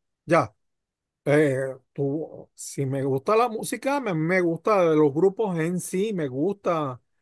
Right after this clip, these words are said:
eh, Backstreet Boy, me gusta, eh, en aquella época lo, eh, Michael Jackson y sus hermanos y todo eso. O sea, eso va en contrastes.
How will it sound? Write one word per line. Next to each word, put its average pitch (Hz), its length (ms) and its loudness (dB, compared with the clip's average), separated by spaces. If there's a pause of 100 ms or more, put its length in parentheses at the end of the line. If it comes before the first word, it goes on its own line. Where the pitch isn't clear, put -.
(220)
eh, 143 420 2 (100)
Backstreet 165 500 -4
Boy, 175 400 2
me 143 160 -4
gusta, 143 840 -2 (380)
eh, 143 580 0 (120)
en 143 120 -2
aquella 160 400 4
época 185 340 2
lo, 139 580 -2
eh, - 40 -18 (140)
Michael 151 380 -2
Jackson 165 400 -2
y 151 40 -4
sus 131 180 -4
hermanos 139 560 -2
y 120 80 -8
todo 131 220 -4
eso. - 140 -18
O - 460 -20
sea, - 340 0
eso 160 260 2
va 240 100 2
en 226 80 -6
contrastes. 214 760 -4